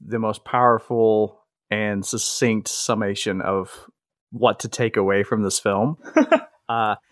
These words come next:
Speaker 1: did you have any final thoughts you might have on it, or are you happy to leave it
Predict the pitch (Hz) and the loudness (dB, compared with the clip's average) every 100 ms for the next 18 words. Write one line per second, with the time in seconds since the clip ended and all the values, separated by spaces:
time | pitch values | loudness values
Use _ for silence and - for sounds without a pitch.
0 | _ - 156 160 170 185 208 180 - 170 | _ -2 0 2 4 4 4 2 -4 -4
1 | 175 170 165 - 170 160 165 156 147 - | -2 -2 -4 -2 -2 0 0 -2 -2 -2
2 | 170 165 160 160 160 147 170 170 180 185 | -2 -2 -4 -4 -4 -2 -2 0 0 2
3 | - 131 135 131 135 127 123 127 117 131 | 4 4 4 2 0 0 0 0 -2 -2
4 | 117 120 110 110 | 0 2 4 4